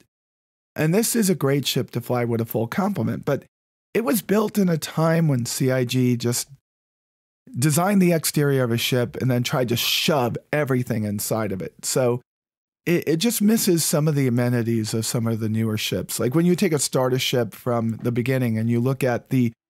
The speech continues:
recently introduced Intrepid, there's a totally different design language between them. And the attention to detail they give ships today is just so much more over the top than what we see in some of these older ships. And I hope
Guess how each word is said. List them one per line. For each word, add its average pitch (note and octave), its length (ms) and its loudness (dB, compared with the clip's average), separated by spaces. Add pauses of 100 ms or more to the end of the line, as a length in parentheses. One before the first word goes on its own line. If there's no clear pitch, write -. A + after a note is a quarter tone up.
(140)
recently C#3+ 600 0
introduced A#2 560 0
Intrepid, G#2 600 -4 (340)
there's G3 180 2
a D#3+ 60 4
totally E3+ 680 0
different A#2 400 -2
design B2 420 0
language F#2+ 540 -6
between B2+ 400 -2
them. - 240 -10 (1000)
And D#3 140 2
the D#3+ 60 2
attention F3+ 480 0
to E3 80 2
detail C3 560 0 (280)
they C#3+ 120 0
give C#3+ 160 -2
ships - 340 -2
today A#2 400 0 (320)
is C3 160 0
just - 400 -2 (480)
so - 320 0
much G3 300 2
more C3 220 2
over A2+ 180 0
the G#2 140 -2
top A2 460 -6
than A#2+ 160 -2
what A#2+ 180 -2
we B2+ 100 2
see B2+ 260 0
in A2+ 160 0
some A2+ 220 -2
of G#2 80 -2
these G#2+ 240 -2
older G#2+ 280 -4
ships. - 360 -8
And C3 120 0
I C3+ 100 2
hope F#3 360 2